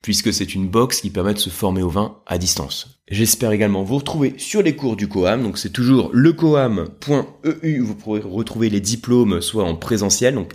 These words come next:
à Paris, Aix-en-Provence et à distance. Et puis, je vous retrouve également sur un prochain article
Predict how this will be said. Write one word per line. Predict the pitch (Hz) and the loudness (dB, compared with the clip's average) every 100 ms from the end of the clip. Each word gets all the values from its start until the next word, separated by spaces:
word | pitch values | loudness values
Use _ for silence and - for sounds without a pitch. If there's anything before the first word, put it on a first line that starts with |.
| - | -6
à | 98 | -2
Paris, | 107 101 104 - - - | 2 2 2 -2 -8 -4
Aix-en-Provence | 101 - 101 101 98 92 90 - - _ - | -2 -2 -2 -2 -2 -2 -4 -8 -12 _ 2
et | 127 | 4
à | 101 | 4
distance. | 87 - 90 95 - - - - - - - _ | 0 -2 -2 -2 -4 -4 -8 -14 -16 -18 -20 _
Et | 240 | 0
puis, | 240 - 180 - - | 2 -2 -4 -6 -6
je | 113 | -6
vous | |
retrouve | 117 - 123 | -2 2 2
également | 101 98 101 120 - | 2 2 2 0 -2
sur | - 131 123 | -4 -2 0
un | 104 | -2
prochain | - 101 92 | -2 -4 -4
article | 82 - 98 98 | -6 -8 -10 -10